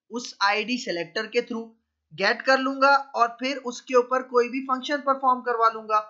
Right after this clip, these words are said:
For example, मैंने पैराग्राफ को एक आईडी दी, ठीक है, उस आईडी को मैंने यहाँ पे selector की जगह पे call किया और उसके ऊपर मैंने एक function apply कर दिया, for example, hide का, ठीक है, एक hide का बिल्ट इन function होता है jQuery के अंदर। उससे क्या होगा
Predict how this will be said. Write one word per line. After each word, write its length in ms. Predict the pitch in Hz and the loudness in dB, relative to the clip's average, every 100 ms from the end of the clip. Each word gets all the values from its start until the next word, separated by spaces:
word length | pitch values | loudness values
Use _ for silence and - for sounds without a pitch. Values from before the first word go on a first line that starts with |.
| _ - | _ 2
For 100 | 262 | 2
example, 500 | 285 262 214 190 208 - _ _ _ _ | 4 0 0 -4 -12 -12 _ _ _ _
मैंने 200 | 190 226 269 | -4 -2 2
पैराग्राफ 520 | 233 247 247 247 254 | 2 2 4 2 2
को 80 | 254 | 2
एक 160 | 254 254 | 2 2
आईडी 320 | 190 185 185 | -2 -2 -4
दी, 140 | 170 160 - | -8 -10 -12
ठीक 140 | 175 233 | -4 -2
है, 80 | 202 - _ _ - | -2 -6 _ _ -6
उस 200 | 269 269 208 | -6 -2 0
आईडी 300 | 220 220 262 | 0 0 -2
को 140 | 262 | 0
मैंने 240 | 240 233 240 | 0 -2 -4
यहाँ 320 | 208 196 214 | 2 4 4
पे 180 | 220 226 | 0 -6
selector 440 | 220 190 185 208 | -6 -8 -8 -14
की 120 | 208 | -14
जगह 200 | 190 180 | -6 -2
पे 160 | 185 202 | -2 -2
call 280 | - 160 170 | -8 -6 -6
किया 300 | 170 202 208 - _ _ - | -6 -8 -8 -8 _ _ -2
और 180 | 233 269 | 2 2
उसके 300 | 269 262 285 | 0 -8 2
ऊपर 260 | 269 269 269 | 2 2 0
मैंने 220 | 254 247 | 0 -2
एक 100 | 262 | -2
function 380 | 233 214 - 240 | -2 -4 -2 0
apply 340 | 220 214 214 | 0 2 2
कर 160 | 220 208 | 2 -4
दिया, 220 | 180 214 233 | -4 -4 -2
for 120 | 202 | -2
example, 440 | 190 185 185 180 196 | -4 -4 -8 -6 -8
hide 300 | 170 196 170 | -4 -4 -4
का, 160 | 165 139 _ _ - | -10 -12 _ _ -14
ठीक 140 | 170 240 | -2 0
है, 80 | 226 - - | -2 -6 -10
एक 160 | 190 190 | -8 -2
hide 260 | 180 202 | -2 0
का 80 | 214 | -4
बिल्ट 240 | 185 196 196 | -2 -4 -2
इन 160 | 220 220 | -4 -4
function 380 | - 185 226 | -8 -4 -6
होता 220 | 208 190 202 | -6 -2 -2
है 80 | |
jQuery 400 | 185 190 190 185 | -2 -4 -4 -6
के 100 | 190 | -6
अंदर। 180 | 190 175 | -6 -6
उससे 260 | - - 277 | -12 -12 -8
क्या 180 | 269 262 | 2 4
होगा 240 | 214 202 | 4 0